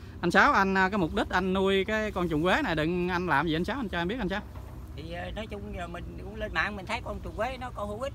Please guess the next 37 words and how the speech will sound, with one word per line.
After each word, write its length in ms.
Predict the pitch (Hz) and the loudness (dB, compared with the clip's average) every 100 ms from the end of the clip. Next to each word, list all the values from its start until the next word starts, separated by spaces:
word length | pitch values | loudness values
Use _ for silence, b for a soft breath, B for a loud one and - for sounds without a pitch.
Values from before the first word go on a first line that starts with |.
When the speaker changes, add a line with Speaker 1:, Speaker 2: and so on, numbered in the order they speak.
| - | -6
Speaker 2:
cho 200 | 214 214 | -4 -4
nông 260 | 202 220 | -4 -6
nghiệp 160 | 185 185 | -4 -2
á. 160 | 240 254 - - | -2 -2 -8 -8
Speaker 1:
Dạ. 260 | - 123 110 | 0 2 2
Speaker 2:
Ờ, 120 | 151 | -2
mình 160 | 175 185 | -8 -6
sẵn 220 | 175 226 | -6 -6
nuôi 100 | 226 | -4
bò 240 | 190 170 190 | 2 2 0
thôi, 240 | 202 190 | -4 -6
mình 160 | 170 - | -10 -10
cũng 140 | 196 - | -8 -2
gắng 220 | 240 285 | -2 0
làm 240 | 170 170 | -4 -4
mình, 300 | 175 170 175 | -8 -8 -8
mình, 240 | 170 175 165 | -10 -10 -10
à, 240 | 165 165 160 - - - - - - | -8 -10 -10 -14 -14 -14 -14 -12 -6
lấy 160 | 233 | -6
ra, 400 | 240 208 196 196 202 196 - 233 | -4 -2 0 0 -2 -4 -8 -12
nếu 100 | 240 | -8
mình 120 | 208 170 | -8 -8
thành 160 | 175 | -4
đạt 200 | - 156 | 4 4
á, 180 | 220 226 - | 2 -6 -4
con 240 | 196 190 185 | -4 -4 -12
trùng 120 | 175 | -4
quế 240 | 196 254 233 | -2 -2 -6
là 80 | 170 | -8
mình 260 | 160 160 | -8 -10
sẽ 200 | - 180 196 190 175 - - 175 | -8 -8 -8 -10 -12 -12 -12 -6
nuôi 160 | 202 | -2
lại 240 | 175 165 185 | 0 0 -2
gà 180 | 127 147 147 | -4 -4 -4
vịt. 120 | 180 - - - - | -8 -10 -16 -10 0
Speaker 1:
Dạ. 280 | 123 117 110 | 2 2 0
Speaker 2:
Lương. 260 | 165 220 | -4 -4